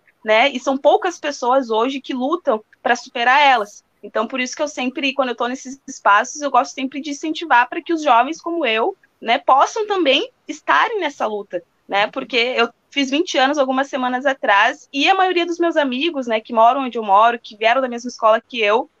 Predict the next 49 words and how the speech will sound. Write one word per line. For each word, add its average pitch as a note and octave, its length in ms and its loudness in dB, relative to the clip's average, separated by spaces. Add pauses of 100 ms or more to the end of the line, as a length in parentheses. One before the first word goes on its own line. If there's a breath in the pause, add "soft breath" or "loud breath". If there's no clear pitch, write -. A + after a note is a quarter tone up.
(200)
não C#4 360 2 (260)
vivem, C#4 500 2
né, A#3+ 220 2
as D4 140 0
mesmas B3+ 340 -4
coisas B3+ 300 -6
que B3+ 120 -8
eu B3 160 0
vivo A3+ 320 -4
por A#3 160 -10
ser G#3+ 160 -8
do A3+ 80 -8
movimento G#3+ 380 -6
estudantil, G#3 640 -8
né? G3+ 100 0
Não A3+ 100 -2
enxergam C4 680 2 (200 loud breath)
as G#3+ 180 0
coisas A3+ 260 -8
do A#3+ 80 -10
mesmo A3+ 260 -6
modo A3+ 240 0
que - 80 -12
eu A#3 40 -8
enxergo. A#3 500 0 (180)
E A#3 80 -6
eu A3+ 100 4
acho A3+ 240 0
que D4+ 140 -6
essa A#3+ 380 0
é - 100 0
uma C4+ 120 0
das C#4+ 160 -8
principais D4+ 540 -4
violências C4 540 -2
que - 80 -20
tem A#3 340 -8 (180 loud breath)
aqui A#3+ 280 -2
no A#3+ 80 -6
Brasil, B3 460 -2 (180)
porque A3 200 -4
como A#3+ 140 -4
a B3 40 -2
Manu B3+ 260 2
disse, C4 400 -4
né, G3 160 2
o A#3 40 4
racismo C#4 560 0
aqui, C4 440 -6